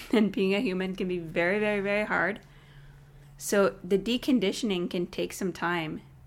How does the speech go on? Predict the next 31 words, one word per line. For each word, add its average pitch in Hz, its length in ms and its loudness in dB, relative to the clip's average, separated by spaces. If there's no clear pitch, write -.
to 165 220 -2
really 165 300 -2
sink 160 340 -8
in, 170 180 -4
right? 160 220 -4
So 170 120 -4
obviously 170 720 -2
there's 180 220 -2
always 180 360 2
work 160 240 -6
to - 120 -6
do, 262 220 2
and 165 260 -2
there's 170 260 -2
always 170 380 0
unlearning 185 800 2
to - 120 -2
do. 208 280 -2
So - 180 0
that 196 180 4
was 226 140 0
just 254 160 -6
a 269 60 -4
part 233 240 0
of 202 40 -4
me 185 160 -4
that 180 320 -2
I, 175 360 -4
um, 170 600 -2
really 269 260 0
released 240 880 -2